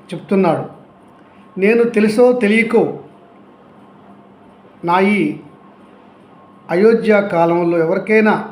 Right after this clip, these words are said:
బాధ పెట్టి ఉంటే నన్ను క్షమించండి. నాకు మీరందరూ గౌరవనీయులు, పూజ్యులు, నన్ను మన్నించండి"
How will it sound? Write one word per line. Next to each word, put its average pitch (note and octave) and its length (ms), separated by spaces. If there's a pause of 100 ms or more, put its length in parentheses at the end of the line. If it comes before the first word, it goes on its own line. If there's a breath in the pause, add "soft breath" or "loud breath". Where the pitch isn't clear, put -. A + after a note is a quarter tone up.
(760)
బాధ E3+ 380
పెట్టి G3+ 200
ఉంటే E3 460 (240 loud breath)
నన్ను D#3+ 180
క్షమించండి. E3+ 760 (1600)
నాకు F#3 540 (260)
మీరందరూ F3+ 440 (400)
గౌరవనీయులు, E3 680 (160)
పూజ్యులు, D3 440 (2250)
నన్ను G#3+ 420 (120)
మన్నించండి" E3 680